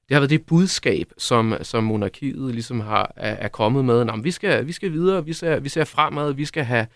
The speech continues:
vi skal have udvikling, øh, og, øhm, ja, så må vi derud af, så kan vi ikke hæfte os ved, øh,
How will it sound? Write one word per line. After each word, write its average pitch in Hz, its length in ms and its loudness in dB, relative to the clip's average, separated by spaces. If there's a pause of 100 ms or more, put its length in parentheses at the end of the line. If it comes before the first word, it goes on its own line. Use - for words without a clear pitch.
(240)
vi 139 60 -6
skal 139 160 -2
have 139 200 0
udvikling, 170 760 2 (100)
øh, 113 460 4 (480)
og, 117 520 4
øhm, 110 560 2 (840)
ja, 107 100 2
så - 120 0
må 180 100 4
vi 170 100 4
derud 160 280 6
af, 113 180 4
så 170 120 -2
kan 151 100 0
vi 151 60 4
ikke 156 120 0
hæfte 147 340 0
os 101 260 0
ved, 131 300 2
øh, 101 280 2